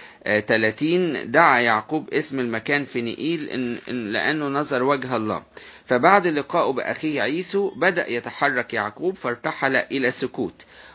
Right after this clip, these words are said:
ومعنى كلمة سكوت يعني مظلات أو خيام. "وبنى لنفسه بيتا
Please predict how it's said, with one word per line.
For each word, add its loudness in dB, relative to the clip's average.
ومعنى 4
كلمة -2
سكوت -4
يعني 0
مظلات -2
أو 4
خيام. 0
"وبنى 6
لنفسه 0
بيتا 0